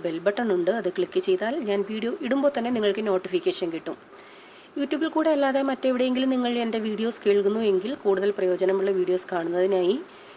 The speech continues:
YouTube ഓപ്പൺ ചെയ്ത് ഹെൽപ്പ് മീ ലോഡ് ചാനൽ എന്ന് സെർച്ച് ചെയ്താൽ എൻ്റെ ചാനൽ കിട്ടും. അതല്ല എങ്കിൽ നമ്മുടെ Facebook പേജിൻ്റെ പഴയ പേര് മാറ്റി ഇപ്പോൾ പേജിൻ്റെ പേര് ഹെൽപ്പ് മീ ലോഡ് എന്ന് തന്നെയാണ്. ആ പേജ് ലൈക്ക് ചെയ്താൽ നിങ്ങൾക്ക് അവിടെയും മെമ്പറാകാം. കൃഷിയിൽ താല്പര്യമുള്ള പലരും എന്നോട്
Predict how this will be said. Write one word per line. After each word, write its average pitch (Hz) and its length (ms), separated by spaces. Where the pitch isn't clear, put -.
YouTube 202 360
ഓപ്പൺ 196 240
ചെയ്ത് 202 200
ഹെൽപ്പ് 190 260
മീ 196 120
ലോഡ് 220 240
ചാനൽ 190 300
എന്ന് 190 200
സെർച്ച് 180 280
ചെയ്താൽ 208 320
എൻ്റെ 185 220
ചാനൽ 175 380
കിട്ടും. 202 260
അതല്ല 262 240
എങ്കിൽ 254 280
നമ്മുടെ 226 280
Facebook 196 360
പേജിൻ്റെ 208 320
പഴയ 196 320
പേര് 185 240
മാറ്റി 196 320
ഇപ്പോൾ 202 220
പേജിൻ്റെ 190 440
പേര് 185 180
ഹെൽപ്പ് - 220
മീ 180 120
ലോഡ് 190 160
എന്ന് 208 160
തന്നെയാണ്. 202 420
ആ 269 120
പേജ് 220 280
ലൈക്ക് 185 300
ചെയ്താൽ 220 280
നിങ്ങൾക്ക് 196 300
അവിടെയും 185 300
മെമ്പറാകാം. 165 520
കൃഷിയിൽ 330 320
താല്പര്യമുള്ള 262 460
പലരും 202 360
എന്നോട് 185 240